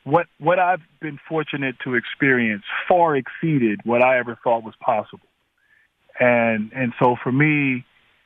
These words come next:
uh, to be able to pay it forward, to be able to, to serve in this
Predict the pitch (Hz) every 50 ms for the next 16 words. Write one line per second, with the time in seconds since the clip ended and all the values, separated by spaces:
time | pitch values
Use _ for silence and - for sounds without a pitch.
0 | - - 123 117 113 110 110 - - 123 113 127 131 131 131 127 127 117 113 -
1 | - 143 131 123 117 - - - 135 127 123 117 117 120 120 113 - - 107 -
2 | 131 131 127 123 120 127 117 113 104 - _ _ - - 120 113 - - - 139
3 | 135 135 135 123 123 123 123 117